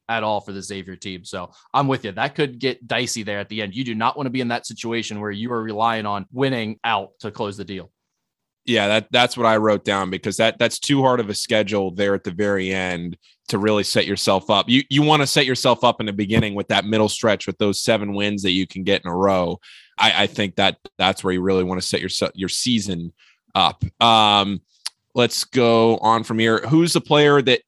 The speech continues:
Speaker 2: if he exceeds expectations, can raise the ceiling the most?
Speaker 1: Do you have a good answer for this one?
Speaker 2: I mean,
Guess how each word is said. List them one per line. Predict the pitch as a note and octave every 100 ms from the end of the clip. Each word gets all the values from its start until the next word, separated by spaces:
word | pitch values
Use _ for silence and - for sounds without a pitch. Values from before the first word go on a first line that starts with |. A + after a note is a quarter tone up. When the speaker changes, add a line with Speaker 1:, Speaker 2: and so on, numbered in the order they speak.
| -
Speaker 2:
if | C3+ C3
he | C3+ B2 -
exceeds | A#2 - - - C#3+ C3+ A2+ -
expectations, | A#2 A2+ - A#2 - - A2 - G#2+ G2
can | - G2
raise | F#2+ G#2+ A2 G#2 -
the | G2+ -
ceiling | - - - B2 A2+ G#2 F#2 F#2 -
the | -
most? | F#2 E2+ - - - - _ _ _ _ _ _
Speaker 1:
Do | C3
you |
have | C#3
a | D3
good | D3
answer | C3+ D3+ F3
for | F#3
this | F3+ F3
one? | F3+ F#3+ - _ _ _ _ _ _ _ _ -
Speaker 2:
I |
mean, | A#2+ B2 A#2+ A2+